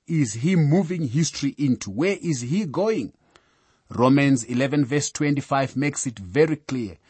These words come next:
"For I do not desire, brethren, that you should be ignorant of this mystery,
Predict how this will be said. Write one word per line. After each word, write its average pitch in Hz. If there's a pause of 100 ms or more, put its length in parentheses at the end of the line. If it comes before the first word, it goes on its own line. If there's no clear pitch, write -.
(140)
"For -
I 156
do 151
not 151
desire, 123
brethren, 98 (240)
that 135
you 143
should 127
be 131
ignorant 127
of 98
this 90
mystery, 135